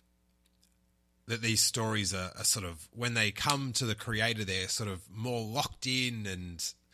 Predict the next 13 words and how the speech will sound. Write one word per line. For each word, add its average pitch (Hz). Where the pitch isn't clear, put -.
yeah, 113
I 110
don't 139
know. 107
It's, 104
it's 107
very 117
romanticizing 90
the, 87
um, 80
the 95
myth-making 95
process. -